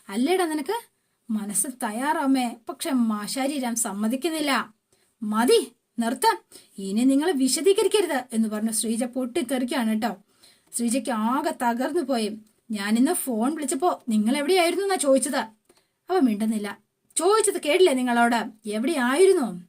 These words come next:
"അത് ഹാ-, പുറത്തായിരുന്നു." "എവിടെ?" "ഹാർബറിൽ" എന്ന് പറഞ്ഞു. "ആ, അപ്പോ നിങ്ങൾ എന്നെ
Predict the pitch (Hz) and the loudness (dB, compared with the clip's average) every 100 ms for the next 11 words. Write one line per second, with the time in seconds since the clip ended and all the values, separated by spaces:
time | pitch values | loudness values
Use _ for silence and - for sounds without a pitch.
0 | _ _ _ 220 202 226 240 226 240 226 | _ _ _ -14 -4 -2 -2 -4 -8 -8
1 | 226 - 240 240 349 - 311 254 269 233 | -8 -6 -2 0 0 0 0 2 0 -4
2 | - _ 220 247 269 277 - _ _ _ | -8 _ -6 0 0 0 -4 _ _ _
3 | _ - 247 233 240 247 247 269 285 302 | _ -12 -4 0 0 0 0 0 0 -2
4 | 277 - 233 233 214 214 208 202 - _ | -6 -8 -4 -2 0 -4 -6 -8 -14 _
5 | _ _ _ _ _ - 277 269 254 240 | _ _ _ _ _ -8 -2 0 2 2
6 | 214 185 175 - _ _ _ - 233 359 | 0 -4 -12 -20 _ _ _ -8 0 4
7 | 392 - _ _ - 226 214 269 302 339 | 2 0 _ _ -2 2 4 2 0 -4